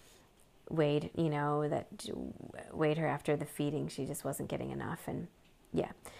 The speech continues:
it was also for me just, uh, it was a beautiful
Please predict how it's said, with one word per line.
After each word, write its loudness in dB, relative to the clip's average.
it 6
was 2
also 4
for -2
me 0
just, -6
uh, 4
it 4
was 6
a 6
beautiful 6